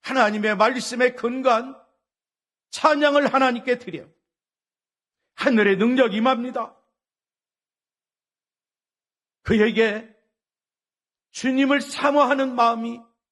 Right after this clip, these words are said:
충만해요. 주께서 베푸는 은혜가 큽니다. 그래서 그 속에는, 그 삶에는 큰 평안이 있습니다.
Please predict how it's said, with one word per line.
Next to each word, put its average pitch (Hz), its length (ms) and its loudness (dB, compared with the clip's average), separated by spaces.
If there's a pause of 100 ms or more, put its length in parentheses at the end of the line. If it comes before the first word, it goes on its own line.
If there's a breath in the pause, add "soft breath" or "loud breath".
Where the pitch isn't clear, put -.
(160)
충만해요. 190 680 -2 (1500)
주께서 214 460 0
베푸는 233 440 0
은혜가 262 300 4
큽니다. 202 560 -10 (1800)
그래서 294 400 -4
그 277 180 -6
속에는, 160 680 -4 (300)
그 277 180 -10
삶에는 139 640 -8 (520)
큰 214 200 -16
평안이 170 340 -6
있습니다. - 380 -16